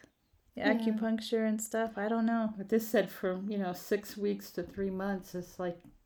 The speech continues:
Speaker 1: I don't know, maybe if you change your, your eating habits
Speaker 2: Yeah,
Speaker 1: in
Speaker 2: you'd
Speaker 1: that time, you get used to it. Or
Speaker 2: Yeah, you'd have to change your habits and stuff.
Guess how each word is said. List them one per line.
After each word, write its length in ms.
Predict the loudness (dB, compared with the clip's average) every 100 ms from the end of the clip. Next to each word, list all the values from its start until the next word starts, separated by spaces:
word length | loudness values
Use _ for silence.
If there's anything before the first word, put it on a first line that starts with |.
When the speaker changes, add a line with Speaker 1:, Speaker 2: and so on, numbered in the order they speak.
| _ _ _ _ _ _ _ _ -6
Speaker 1:
I 60 | 0
don't 140 | 2
know, 120 | 4 4
maybe 320 | 4 4 2
if 160 | 2
you 80 | -4
change 460 | -6 -6 -2 0 0
your, 220 | 0 -2 -6 -18 -20 -20 -20 -10
your 120 | -6
eating 340 | -2 -2 -2 -2
habits 320 | -4 0 6
Speaker 2:
Yeah, 180 | 8 8
Speaker 1:
in 100 | 8
Speaker 2:
you'd 140 | 4
Speaker 1:
that 140 | 4 -4
time, 300 | -4 -4 -4
you 120 | -6
get 280 | -4 -4 -2
used 320 | -4 -4 -8
to 120 | -4
it. 160 | 0 0
Or 60 | 0
Speaker 2:
Yeah, 280 | 2 2 2
you'd 200 | 2 2
have 280 | 0 -2 -2
to 360 | -2 0 -4 -4
change 420 | 0 4 4 2
your 120 | 0
habits 540 | 0 0 0 0 -2 -4
and 160 | -6
stuff. 360 | -6 -4 -4 -6